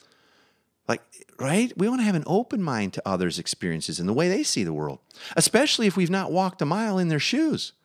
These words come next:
or a hundred miles, or a decade of walking and experiencing life and work and respect in different ways than we have. That's the best thing we can do.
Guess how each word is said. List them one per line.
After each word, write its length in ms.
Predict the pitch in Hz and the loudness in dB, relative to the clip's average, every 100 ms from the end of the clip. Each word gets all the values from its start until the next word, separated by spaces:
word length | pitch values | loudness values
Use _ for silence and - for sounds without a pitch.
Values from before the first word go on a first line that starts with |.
| _ _ _ _ _ - | _ _ _ _ _ -2
or 160 | 123 | 2
a 80 | 131 | 2
hundred 500 | 131 165 220 214 165 | 2 -2 0 0 -2
miles, 580 | 98 85 78 71 71 - _ - - | -2 -2 -2 -6 -10 -14 _ -20 -6
or 200 | 120 127 | 0 2
a 80 | 123 | 2
decade 560 | 104 151 190 - 120 | 2 0 0 0 0
of 120 | 98 87 | 0 0
walking 520 | 101 107 107 98 90 | 2 2 2 -2 -4
and 100 | 87 | -4
experiencing 640 | - - 117 101 92 87 | -6 -4 -2 -2 -2 -4
life 480 | 87 92 92 82 - | 0 2 2 -2 -8
and 120 | 78 | -4
work 380 | 82 92 87 - | 0 0 0 -6
and 100 | 80 | -8
respect 520 | 80 - 95 90 - | -6 -4 -2 -4 -6
in 80 | 82 | -6
different 280 | 117 143 95 | -4 -4 -2
ways 300 | 101 104 - | 0 -2 -4
than 160 | 85 | -2
we 120 | 107 | 0
have. 220 | 226 - - _ _ _ _ _ _ _ _ _ _ _ _ _ _ - | -2 -4 -10 _ _ _ _ _ _ _ _ _ _ _ _ _ _ -10
That's 120 | 160 | -8
the 60 | |
best 240 | 104 117 - | -2 0 2
thing 140 | 120 | 2
we 100 | 120 | 2
can 140 | 113 120 | 2 0
do. 300 | 185 254 | 0 0